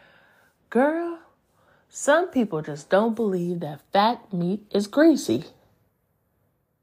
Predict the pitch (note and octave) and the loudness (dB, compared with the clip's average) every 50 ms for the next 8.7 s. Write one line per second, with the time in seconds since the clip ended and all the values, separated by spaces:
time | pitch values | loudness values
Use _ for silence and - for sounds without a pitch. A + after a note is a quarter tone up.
0 | _ _ _ _ _ _ _ _ _ - _ _ _ _ _ _ _ _ _ - | _ _ _ _ _ _ _ _ _ -20 _ _ _ _ _ _ _ _ _ -6
1 | A3 A3+ A#3 A3+ F3 D3+ D3+ - E3 D3+ D3+ D#3+ D#3+ F3 _ - - _ _ _ | -6 -4 -2 -2 -4 -4 -6 -10 -12 -12 -12 -14 -16 -18 _ -20 -20 _ _ _
2 | _ _ _ _ _ _ - B3+ A3 F#3 - - E3+ E3 D#3+ D#3+ E3 D#3+ _ _ | _ _ _ _ _ _ -8 -6 -6 -6 -6 -10 -12 -12 -12 -14 -14 -16 _ _
3 | _ _ _ _ _ _ _ _ _ _ _ _ _ _ - F#3+ F#3 G3+ G#3 F#3+ | _ _ _ _ _ _ _ _ _ _ _ _ _ _ -6 -4 -2 0 0 0
4 | F#3+ F3 E3+ F3 F3 E3+ D#3+ E3 D#3+ D#3+ E3 F3 E3+ F3 E3+ - - - _ _ | -2 -2 -4 -4 -6 -6 -8 -8 -10 -10 -12 -12 -14 -14 -16 -18 -20 -20 _ _
5 | - G3 G3 G#3+ A3 G#3+ G#3+ G#3+ A3 G#3 G3+ - F3 - - - F3 F3 E3+ E3 | -6 -2 0 0 0 0 -2 -2 -4 -6 -4 -6 -12 -10 -8 -8 -6 -6 -6 -6
6 | D#3 D3+ D3 - - C3+ B2+ - - - - - - F#3 - - _ _ - _ | -8 -10 -10 -12 -14 -14 -14 -14 -14 -16 -14 -6 -6 -6 -6 -6 _ _ -20 _
7 | _ _ _ _ - - E3+ E3+ D#3+ D3+ - - - - E3 E3+ F3 E3+ D3+ F#3 | _ _ _ _ -8 -6 -6 -4 -6 -6 -8 -12 -14 -14 -12 -12 -12 -12 -10 -10
8 | F3+ F3+ E3 E3 E3+ F3 - F3 - G#3 - - F3 E3+ | -10 -10 -10 -12 -12 -14 -12 -12 -12 -12 -14 -16 -16 -18